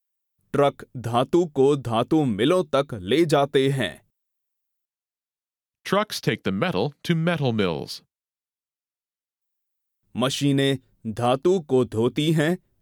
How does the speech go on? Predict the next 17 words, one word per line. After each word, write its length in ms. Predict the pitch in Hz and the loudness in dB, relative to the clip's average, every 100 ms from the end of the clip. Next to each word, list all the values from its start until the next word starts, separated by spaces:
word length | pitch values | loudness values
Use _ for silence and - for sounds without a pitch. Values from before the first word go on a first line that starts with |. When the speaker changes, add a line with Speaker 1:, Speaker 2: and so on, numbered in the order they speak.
| _ | _
Speaker 1:
और 220 | 127 151 214 | 0 2 0
पिघलाती 760 | - 135 135 127 185 - 139 | 0 -2 2 2 2 0 -2
हैं। 380 | 139 113 78 - _ _ _ _ _ _ _ _ _ _ _ _ _ _ _ _ _ _ _ 127 | 0 -2 -4 -14 _ _ _ _ _ _ _ _ _ _ _ _ _ _ _ _ _ _ _ -4
Speaker 2:
Machines 560 | 117 - 175 131 120 | -2 0 0 0 -2
wash 420 | 127 180 127 - | -2 0 0 -2
and 240 | - 160 147 | -6 -4 -2
melt 400 | 156 147 127 - | 0 0 -2 -4
the 120 | 139 | -2
metal. 300 | 151 98 80 - _ _ _ _ _ _ _ _ _ _ _ _ _ _ _ _ _ _ _ _ _ _ - | -2 -2 -6 -10 _ _ _ _ _ _ _ _ _ _ _ _ _ _ _ _ _ _ _ _ _ _ -2
Speaker 1:
फिर 260 | 143 156 - | 2 2 2
इनसे 360 | 156 160 151 147 | 0 0 0 0
पतली 640 | - 143 139 117 90 73 _ - | 2 -2 0 -2 -2 -8 _ -12
सपाट 600 | - 143 - 151 160 - _ | 0 0 2 2 2 -2 _
चादरें 560 | - 147 143 131 131 147 | 0 2 2 2 2 0
बनाई 380 | 110 104 147 185 | 0 0 0 2
जाती 420 | 151 143 131 131 | 2 2 0 -2
हैं। 360 | 127 92 - | -2 -6 -8